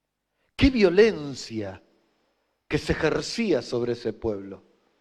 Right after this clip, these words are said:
Ahora, cuando estamos leyendo Ezequiel, capítulo cuatro, capítulo cinco, capítulo seis, decimos, "Pero qué violento que es Dios". Que los saca de las tierras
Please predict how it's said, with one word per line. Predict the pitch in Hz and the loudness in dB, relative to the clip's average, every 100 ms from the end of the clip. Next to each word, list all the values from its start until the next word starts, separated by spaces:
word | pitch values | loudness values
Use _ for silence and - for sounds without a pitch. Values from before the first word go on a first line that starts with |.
| _ _ _ - - | _ _ _ -4 4
Ahora, | 277 320 285 269 - - _ _ _ | 6 6 4 2 -4 -20 _ _ _
cuando | 165 175 170 | 4 6 6
estamos | 180 311 320 302 | 4 4 2 2
leyendo | 214 165 - 202 185 | 2 0 2 2 4
Ezequiel, | 165 165 160 160 151 127 135 147 _ _ _ - | 2 0 -4 0 2 2 -2 -10 _ _ _ 0
capítulo | 151 - 214 190 160 156 | 0 0 -4 0 4 2
cuatro, | 156 175 180 175 147 143 147 - _ | 4 4 4 2 -4 -4 -4 -12 _
capítulo | - 156 196 190 160 147 | 0 2 0 -2 0 0
cinco, | - 190 180 156 139 131 - - | 0 -4 -4 -8 -4 -4 -6 -8
capítulo | - 165 226 220 180 160 | -2 0 0 0 2 2
seis, | 147 - 202 | 2 4 4
decimos, | 175 160 185 170 - | 2 -4 -4 -4 0
"Pero | 143 135 | 0 0
qué | - 220 226 | -2 -2 -2
violento | 151 110 120 175 214 139 110 107 | 0 0 2 2 2 -4 -6 -6
que | - 165 214 | -2 0 0
es | 120 | -2
Dios". | 135 208 208 117 - _ _ _ _ _ _ _ _ _ _ _ _ _ _ _ _ _ _ _ _ _ 110 95 _ _ _ _ _ | -4 -4 -4 -6 -14 _ _ _ _ _ _ _ _ _ _ _ _ _ _ _ _ _ _ _ _ _ -12 -12 _ _ _ _ _
Que | - 196 | 4 6
los | 202 202 | 6 4
saca | 269 285 214 175 | 0 2 4 4
de | |
las | 160 156 - | 2 0 -2
tierras | 233 277 220 139 117 107 | 0 2 2 0 -6 -8